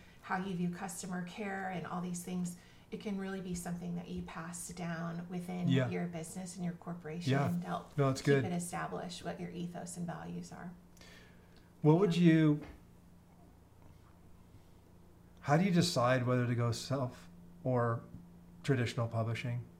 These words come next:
Speaker 2: What's the deciding factor there? I mean, that just seems like to be the biggest question riddle to solve.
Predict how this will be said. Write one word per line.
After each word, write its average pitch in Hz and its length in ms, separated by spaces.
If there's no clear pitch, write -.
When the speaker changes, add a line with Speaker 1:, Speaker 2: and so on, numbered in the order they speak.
Speaker 2:
What's 175 220
the 214 100
deciding 135 540
factor 110 460
there? 110 240
I 139 40
mean, 147 100
that 156 140
just 170 220
seems 151 200
like 131 140
to 139 60
be 123 140
the 120 100
biggest 117 560
question 113 580
riddle 110 340
to - 120
solve. - 460